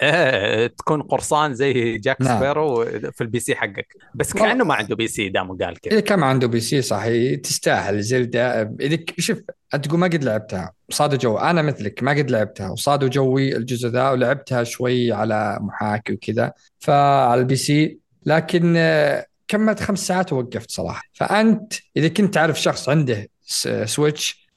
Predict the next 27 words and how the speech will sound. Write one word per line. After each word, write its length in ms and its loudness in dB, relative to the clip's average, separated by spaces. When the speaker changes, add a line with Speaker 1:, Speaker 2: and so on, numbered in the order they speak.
Speaker 2:
آه، 160 0
تقدر 240 -2
تستعيره 520 -2
منه 200 0
يومين، 560 0
جربها 460 -2
قبل 220 -2
ما 100 -2
تدفع 380 -4
حدود 280 -6
ألف 140 -2
وثلاثمية، 500 -2
ألف 160 -4
وثمانمية، 320 -4
لا، 380 0
الأولد 400 0
بألف 200 -4
وسبعة 360 -2
ضار 180 -4
بألف 180 -8
وست. 320 -6
تدفع 240 2
Speaker 1:
أ-، 40 0
أ-، 80 2
Speaker 2:
قيمة 320 2
عليها 380 0
يعني. 260 -6